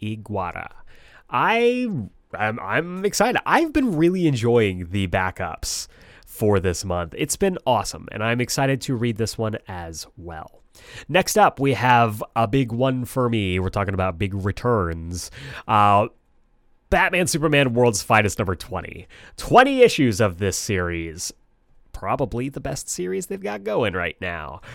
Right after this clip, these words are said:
I, oh, I love this book. It's written by Mark Waid, art by Dan Mora. This is the one we've been waiting for.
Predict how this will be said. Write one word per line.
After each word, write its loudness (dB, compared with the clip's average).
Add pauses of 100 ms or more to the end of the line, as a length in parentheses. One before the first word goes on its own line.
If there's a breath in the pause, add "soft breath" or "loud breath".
(180 loud breath)
I, 6 (260)
oh, 2
I 4
love 2
this 0
book. 0
It's 0
written 0
by 2
Mark -2
Waid, 2 (200)
art 0
by -2
Dan -4
Mora. -2 (380 loud breath)
This 2
is -2
the 0
one 2
we've 0
been 0
waiting 2
for. -8